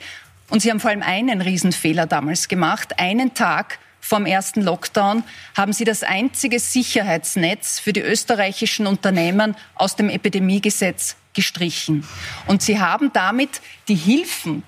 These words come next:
die da-, Staatshilfen, die Umsatz-, äh, äh, Entschädigungen, die im Epidemiegesetz übrigens seit hundert Jahren drinnen waren, für Fälle dieser Art,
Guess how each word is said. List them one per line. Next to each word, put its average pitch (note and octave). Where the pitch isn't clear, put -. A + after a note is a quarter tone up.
die G#3
da-, F#3+
Staatshilfen, G3
die G3+
Umsatz-, B3+
äh, F3+
äh, -
Entschädigungen, F#3+
die G3
im F#3
Epidemiegesetz F#3+
übrigens G#3
seit G#3+
hundert C#4
Jahren G#3+
drinnen A#3
waren, F3
für D4+
Fälle G3+
dieser G#3
Art, -